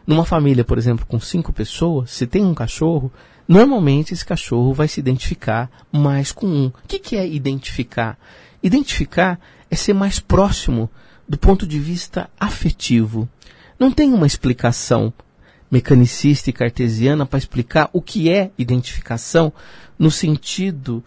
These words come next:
dessa proximidade. Por que que esse cachorro é mais próximo a ele do que a ela? Não sei, né? Por que que esse animal, ele é mais chegado a um do que a outro? Por que que esse animal copia, entre aspas,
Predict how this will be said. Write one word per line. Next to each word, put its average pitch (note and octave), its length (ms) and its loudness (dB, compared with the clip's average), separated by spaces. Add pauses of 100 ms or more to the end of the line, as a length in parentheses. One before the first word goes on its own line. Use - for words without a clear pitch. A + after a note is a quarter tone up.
(160)
dessa D#3+ 240 6
proximidade. C3 760 -2
Por - 140 0
que A3 160 0
que - 100 -4
esse - 120 -4
cachorro A#2+ 300 -2
é A#2+ 60 0
mais A#2 180 0
próximo A2+ 460 -2
a A2+ 100 -2
ele A#2+ 240 -2 (220)
do A2+ 100 -2
que - 140 -2
a A#2 40 0
ela? G2+ 280 -4
Não D4+ 80 -6
sei, B3+ 340 -6 (540)
né? C#3+ 240 0 (880)
Por F#4+ 120 6
que F4+ 140 2
que C4+ 100 0
esse G#3 140 2
animal, D#3+ 560 0
ele D#3 360 2
é D#3 60 2
mais D#3 240 -2
chegado C#3 600 0
a B2 40 4
um C#3+ 200 2
do C#3 100 -4
que - 140 -2
a C3+ 80 2
outro? A2+ 520 -2 (520)
Por F4 120 6
que F#4 140 4
que - 120 2
esse B3+ 160 0
animal F3 300 4
copia, F#3+ 800 2
entre D3 360 0
aspas, D3+ 560 -2